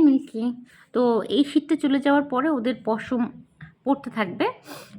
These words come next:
পরার পর নতুন পশম হবে, তখন, আহ, ওর পশমগুলো আরো ফ্রেশ হয়ে যাবে, তাই না মা?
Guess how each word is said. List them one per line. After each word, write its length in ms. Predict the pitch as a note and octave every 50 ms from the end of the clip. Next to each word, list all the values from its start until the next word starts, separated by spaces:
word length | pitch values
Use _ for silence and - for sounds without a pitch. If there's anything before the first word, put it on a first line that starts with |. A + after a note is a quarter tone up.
| -
পরার 160 | - G#3 A#3 A#3
পর 120 | A#3 B3 B3
নতুন 300 | A3+ A3+ A3 B3+ B3 A#3+
পশম 300 | B3 G#3 - - B3+ A#3+
হবে, 260 | G#3+ A3+ G#3 B3 E4+
তখন, 380 | - B3+ A#3 - A3 A3 G#3 - -
আহ, 400 | - E3+ F#3+ F#3+ F#3+ F3+ - -
ওর 160 | F3+ G3 G3 - _
পশমগুলো 400 | - G#3 - A#3 A#3 G3+ G3+ G#3
আরো 120 | F#3+ G#3
ফ্রেশ 460 | G#3+ - - - A#3+ B3 B3 B3 - -
হয়ে 120 | G#3 F3+
যাবে, 280 | F3+ F3+ E3+ F3 F3+ G3
তাই 160 | - C4+ E4
না 120 | A4+ -
মা? 140 | F#4+ F4 G#4+